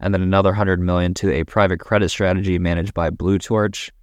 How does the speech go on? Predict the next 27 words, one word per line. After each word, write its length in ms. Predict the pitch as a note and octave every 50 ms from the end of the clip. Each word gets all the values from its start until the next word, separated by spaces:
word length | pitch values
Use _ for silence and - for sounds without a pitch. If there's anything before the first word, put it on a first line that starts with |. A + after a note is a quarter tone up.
| _ _ -
We 80 | G#2+
also 200 | G#2+ G2 - G#2+
saw 200 | F#2+ - A2+ A2
a 140 | F#2 F2 F#2+
twenty-five 560 | - - G#2+ G#2+ G#2+ F#2 - G#2+ G2+ G2 F#2+
million 300 | G2 F#2+ F#2+ F#2+ G2 G2
dollar 200 | G2 F#2 F#2+ F#2
investment 600 | F#2 F2 F2 F2+ F2 - - G#2+ G2+ E2+ B1+ - -
to 160 | G2 - -
infrastructure. 800 | F2 F2+ E2+ F#2 E2+ - - G2+ F#2 E2+ - - F#2 F2 F2+ F2
That's 240 | F2 E2 E2 - -
gonna 160 | G2 F#2 F2
be 180 | E2+ E2 E2
from 440 | - - - E2+ D#2+ D#2+ E2 E2+ - - -
the 160 | - F#2 F2
Pennsylvania 640 | - - A2+ G#2 F#2+ - G2 F2+ F#2+ F#2+ F#2+ G2 F#2+ F2+
Treasury 440 | - - G2+ F#2+ F#2 G#2 G2 G2
Department. 600 | F#2+ F2 - - G#2+ G2 - G#2+ G#2+ G#2+ G#2+ - - - - -
In 100 | F2 F#2
a 60 | E2+
press 280 | - F#2 F2+ - -
release 220 | F#2+ F2+ F2 - -
announced 380 | F#2 F2+ E2+ F2 F2 G2+ -
a, 120 | F2 F2+ - - -
the 220 | - E2+ E2 F2 F2
commitment 440 | - G2 F#2+ F2 F2+ E2+ E2 E2
to 400 | - - F#2+ E2+ E2+ E2+ D#2+ -